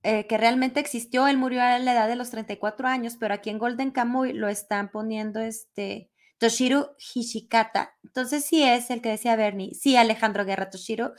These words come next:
Hijikata. Hijikata, entonces, ah, pero él murió muy joven, a los treinta y cuatro años, y aquí en Golden Kamuy lo tratan como si siguiera vivo, y es uno de los personajes principales, pero uno de los antagonistas de Shirpa y Sugimoto.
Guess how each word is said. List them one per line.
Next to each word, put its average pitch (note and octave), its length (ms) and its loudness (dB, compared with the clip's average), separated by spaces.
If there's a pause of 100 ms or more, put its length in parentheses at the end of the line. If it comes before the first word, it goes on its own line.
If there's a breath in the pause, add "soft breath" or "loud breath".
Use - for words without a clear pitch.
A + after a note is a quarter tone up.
Hijikata. B3+ 720 -2 (1040 loud breath)
Hijikata, B3 800 2 (220)
entonces, A#3 720 -2
ah, - 240 6
pero A3+ 240 8
él A3 100 6
murió A#3 240 2
muy A3+ 120 2
joven, B3 280 4
a G#3 60 2
los G3+ 140 -4
treinta F#3+ 240 -6
y F#3 40 -6
cuatro G3 280 0
años, A#3+ 200 0
y G#3+ 40 0
aquí G3 140 -6
en G3 80 -4
Golden A3+ 300 -2
Kamuy B3+ 540 4
lo G3 460 0
tratan G3 340 -2
como G#3+ 220 0
si G#3 160 -6
siguiera F3 420 -2
vivo, A3+ 340 0 (380)
y F#3+ 120 -2
es F#3+ 140 -2
uno G3+ 100 -4
de G3 40 -2
los G3+ 140 -6
personajes F3+ 520 -6
principales, C4 840 6
pero G3 240 6
uno G3 180 2
de G#3 60 0
los G#3 300 -2 (440 loud breath)
antagonistas G3 840 6
de G3+ 80 0
Shirpa F#3 400 -2
y G3+ 40 2
Sugimoto. A#3 680 0